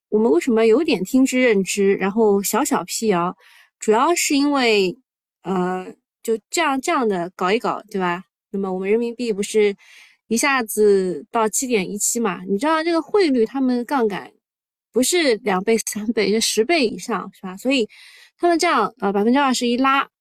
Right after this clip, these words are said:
然后空头就被拉爆。那对于我们来说，就他，他造的谣，虽然锅是背了，但是短期的战术目标就达成了，剩下的时间就会把盘子交还给市场的时候，就宏观调控的时候就不太容易出来了。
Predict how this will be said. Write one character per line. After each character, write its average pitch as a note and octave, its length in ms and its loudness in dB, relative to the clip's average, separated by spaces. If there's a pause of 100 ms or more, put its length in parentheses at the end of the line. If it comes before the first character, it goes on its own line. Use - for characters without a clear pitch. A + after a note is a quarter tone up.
(500)
然 G3 160 -4
后 G3+ 360 2
空 C#4 200 2
头 A3+ 180 2
就 A3 120 2
被 G#3 120 4
拉 A3 220 4
爆。 B3 260 0 (440)
那 D4+ 80 0
对 F#4+ 120 4
于 F4+ 80 6
我 A3+ 220 4
们 F#3 460 -2 (100)
来 G3 240 -2
说， C4 240 0
就 C4 100 -4
他， C#4 220 -2
他 D4+ 220 -2
造 D4 180 2
的 A3+ 140 4
谣， F#3+ 240 2
虽 D4 160 -4
然 A#3+ 320 0
锅 D#4+ 200 0
是 C4+ 140 0
背 B3 220 0
了， F3 260 0
但 A3 240 -2
是 G3+ 400 2 (400)
短 G3 220 2
期 C4+ 160 0
的 C4 100 0
战 D4+ 240 2
术 C#4+ 100 0
目 C4 140 2
标 B3+ 180 0
就 C4 80 -2
达 F#3+ 200 -4
成 F3+ 180 -8
了， E3+ 180 -12
剩 D4+ 160 -2
下 C#4+ 140 2
的 B3+ 80 0
时 G#3+ 100 -2
间 A3+ 160 4
就 B3 120 4
会 A#3 80 4
把 F#3 120 0
盘 F#3 240 0
子 G#3 200 4
交 A#3+ 180 0
还 G#3 160 2
给 F#3 160 2
市 D4 180 -2
场 - 280 -6
的 F#3+ 100 -2
时 - 140 -4
候， - 120 -8 (360)
就 G#3+ 160 2
宏 G#3 180 2
观 A#3+ 160 2
调 G3+ 180 0
控 D#4 160 0
的 C4 80 2
时 G#3 140 0
候 - 60 -8
就 F#3 200 -2
不 F#3 140 -6
太 A#3 180 -2
容 F#3+ 160 0
易 G3 80 0
出 B3 160 -6
来 A3+ 160 2
了。 F3+ 120 -4